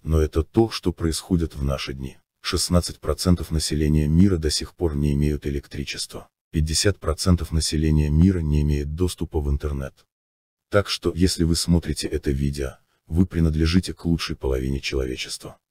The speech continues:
Даже сегодня половина населения мира по-прежнему использует телеги, запряженные животными,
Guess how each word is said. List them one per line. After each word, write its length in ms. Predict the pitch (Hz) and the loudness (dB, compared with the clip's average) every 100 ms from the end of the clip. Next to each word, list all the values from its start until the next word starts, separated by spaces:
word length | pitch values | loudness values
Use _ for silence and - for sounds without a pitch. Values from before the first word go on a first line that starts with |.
| _ | _
Даже 300 | 73 87 92 | 0 2 2
сегодня 460 | - 98 104 95 87 | 2 4 4 2 0
половина 420 | 90 87 90 87 | 0 2 2 2
населения 600 | 82 - 82 85 82 80 | 0 -2 -2 0 0 2
мира 280 | 85 92 87 | 2 2 0
по-прежнему 600 | 82 - 85 82 82 85 | -6 -4 -2 0 2 2
использует 540 | - - 82 85 82 | -2 -4 -4 -2 -6
телеги, 460 | - 85 85 80 78 | -4 -2 -2 -4 -8
запряженные 760 | 78 76 78 76 82 78 76 | -10 -8 -6 -2 0 0 0
животными, 640 | 73 78 73 85 80 71 | -2 -4 -4 -4 -4 -6